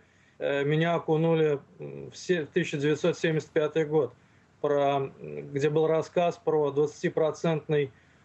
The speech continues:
двадцатипроцентное увеличение надоя молока на каких-то российских фермах. Это, эм, произошло примерно через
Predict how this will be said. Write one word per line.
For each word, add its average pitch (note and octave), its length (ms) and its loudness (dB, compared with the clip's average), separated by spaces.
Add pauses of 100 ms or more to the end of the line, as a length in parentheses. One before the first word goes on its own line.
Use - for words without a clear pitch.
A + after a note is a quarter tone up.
(140)
двадцатипроцентное D3+ 1040 0
увеличение D#3 560 2
надоя D3+ 400 2
молока D#3 680 0 (580)
на C#3 80 -6
каких-то D3 680 0
российских D3 560 -2
фермах. C3 480 -2 (500)
Это, D#3 600 0
эм, C#3+ 840 -2
произошло D#3 540 2
примерно D#3 440 0
через D3 340 0